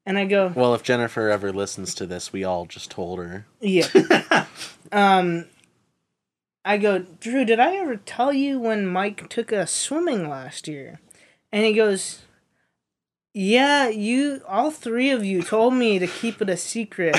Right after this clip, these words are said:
Speaker 1: and not to tell the others that I, <laughs> that I told you." <laughs> And I was like, "I knew, I, I knew I told you, but, you know, I, I didn't know the other two told you also." And he goes,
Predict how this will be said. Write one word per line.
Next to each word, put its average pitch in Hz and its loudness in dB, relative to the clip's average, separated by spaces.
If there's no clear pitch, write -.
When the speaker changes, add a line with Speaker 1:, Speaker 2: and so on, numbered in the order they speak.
Speaker 1:
and 180 2
not 208 2
to 214 -2
tell 233 4
the 214 4
others 226 4
that 202 4
I, 196 6
<laughs> - 6
that 240 6
I 233 8
told 277 4
you." 233 6
<laughs> - -10
And 247 4
I 294 6
was 262 2
like, 247 4
"I 226 4
knew, 302 6
I, 233 -4
I 240 0
knew 311 6
I 277 6
told 220 2
you, 240 2
but, 190 0
you 214 -2
know, 220 6
I, 208 4
I 208 4
didn't 247 0
know 226 8
the 208 4
other 294 4
two 175 0
told 208 0
you 190 2
also." 214 4
And 185 -4
he 185 -4
goes, 185 0